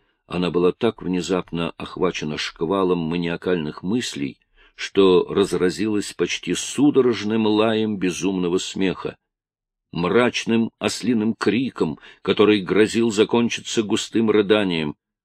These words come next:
«Сжигаю свой собственный дом! Добро пожаловать в Монтану!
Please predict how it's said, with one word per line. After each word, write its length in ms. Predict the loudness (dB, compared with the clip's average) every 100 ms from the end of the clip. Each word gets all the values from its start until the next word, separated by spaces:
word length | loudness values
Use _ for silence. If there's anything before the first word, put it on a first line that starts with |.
| _ _ _ _ _
«Сжигаю 880 | -12 -10 -4 -2 0 2 2 2 0
свой 400 | -4 -6 0 0
собственный 840 | -2 -4 -2 -2 -6 -10 -8 -6 -8
дом! 500 | -2 0 0 -4 -14 _ _ _ _ _ _ _ -4
Добро 600 | 0 2 2 4 4 4
пожаловать 760 | -2 -2 -2 0 0 -2 -6
в 140 | -8 -6
Монтану! 680 | -6 -6 -4 -2 -2 -6